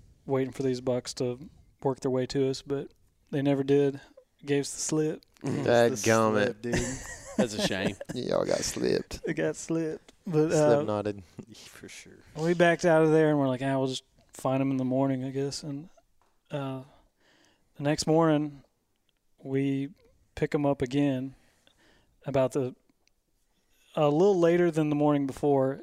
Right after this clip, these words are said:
Speaker 1: Uh, the first morning we saw 'em at, like, eight thirty-seven. This morning we saw 'em at eight forty-four. And it's like, just as the sun is starting to get hot, that's when you see 'em going to their bed. And, uh, we spot 'em, and they went back to the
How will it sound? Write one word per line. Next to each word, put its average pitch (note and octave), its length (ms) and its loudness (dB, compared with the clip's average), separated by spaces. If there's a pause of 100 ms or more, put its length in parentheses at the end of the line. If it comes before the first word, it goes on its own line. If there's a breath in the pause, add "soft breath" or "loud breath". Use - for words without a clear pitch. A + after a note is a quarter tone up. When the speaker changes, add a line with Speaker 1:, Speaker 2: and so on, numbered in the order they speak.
Speaker 1:
Uh, B2+ 280 -2 (440 soft breath)
the - 80 -8
first F#3+ 240 4
morning F3+ 240 4
we D3 120 4 (120)
saw D3+ 220 2
'em C#3+ 80 0
at, C3 40 0
like, B2+ 200 -4
eight E3+ 180 0
thirty-seven. D3+ 680 2
This - 320 -2
morning C#3+ 240 0
we C3+ 60 0
saw C3 140 -2
'em B2+ 100 -4
at - 80 -8
eight D#3 200 -2
forty-four. C3 640 -2 (800 soft breath)
And C3+ 80 -6
it's A#2+ 100 -6
like, C3 200 -2
just D#3 320 2
as E3 200 6
the C#3+ 80 -2
sun D3+ 300 4
is C#3+ 80 0
starting D3+ 320 2
to D#3 60 -4
get D#3 80 -6
hot, D3 400 -2 (240)
that's C3 240 -4
when C#3 100 0
you C3+ 80 -4
see C#3 200 0
'em C3+ 200 0
going C3 240 0
to B2+ 60 0
their A#2+ 120 -2
bed. A#2+ 300 -8 (1160 soft breath)
And, A#2+ 180 -10
uh, A#2 240 -14 (320)
we C#3+ 100 -4
spot C#3 340 2
'em, C#3+ 200 2
and C#3 140 -4
they C3+ 60 2
went C3 240 0
back C#3 280 2
to C#3+ 100 -6
the B2+ 220 -2